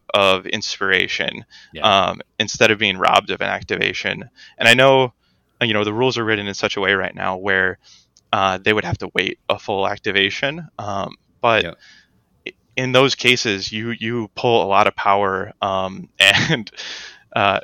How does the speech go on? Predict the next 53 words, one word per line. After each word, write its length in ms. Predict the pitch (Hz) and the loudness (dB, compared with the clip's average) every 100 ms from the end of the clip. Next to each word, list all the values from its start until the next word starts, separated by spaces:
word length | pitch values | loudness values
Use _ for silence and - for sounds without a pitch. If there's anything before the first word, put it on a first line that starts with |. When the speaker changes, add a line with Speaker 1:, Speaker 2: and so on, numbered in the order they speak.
| - | -6
Speaker 1:
so 200 | - 143 | -2 -2
you 80 | 120 | 2
pull 160 | 160 135 | 4 6
a 20 | |
lot 140 | 120 | 6
of 60 | 113 | 4
power 200 | 110 107 | 4 4
out 100 | 101 | 0
of 0 | |
the 60 | 95 | -4
warbands, 320 | 95 98 98 | -4 -4 -2
but 120 | 117 - | -2 2
you're 140 | 113 | 6
also, 400 | 117 127 131 113 - _ _ - | 8 8 4 2 0 _ _ -4
you're 80 | |
trying 180 | - 170 | 6 6
to 60 | 131 | 6
facilitate 500 | 127 120 113 117 - | 4 2 4 2 2
fun, 380 | 110 87 104 - _ _ - | 2 2 0 -10 _ _ 6
and 200 | 110 107 | 6 6
Speaker 2:
Mm-hmm. 120 | 104 123 | 2 -4
Speaker 1:
you're, 80 | - | 0
you're, 140 | 131 127 | 4 4
you're 140 | 135 139 | 6 6
telling 320 | 165 170 135 | 8 8 8
them 220 | 123 117 | 4 4
they're, 240 | 247 - - | 4 4 2
they're 220 | 233 107 | -2 2
gonna 200 | 117 113 | 4 6
have 160 | 110 | 4
a 40 | 117 | 6
little 200 | 165 127 | 6 6
less 240 | 117 - | 4 2
fun 400 | - 80 107 143 - | 0 0 -2 -8 -2
during 200 | 131 117 | 2 2
the 60 | 95 | 4
Speaker 2:
Yeah. 60 | |
Speaker 1:
course 160 | 120 - | 2 2
of 60 | |
their 100 | 113 | 2
game. 340 | 107 107 - - 120 - - | 4 4 2 -6 -14 -14 -16
Speaker 2:
<laughs> 400 | - - - - | -14 -14 -12 0
Speaker 1:
Um, 140 | 110 | 0
Speaker 2:
Yeah. 160 | 76 - - - _ _ | 0 -4 -14 -20 _ _
Right, 220 | 110 143 - | 0 0 0
'cause 200 | 98 85 | -4 -4
inspiring 420 | 82 92 95 92 | -6 -2 0 -2
is 100 | 73 | -6
one 120 | 78 | -8
of 100 | 80 | -8
the 60 | 80 | -8
most 180 | 78 | -8
exciting 540 | 76 - 80 76 71 | -10 -6 -6 -6 -8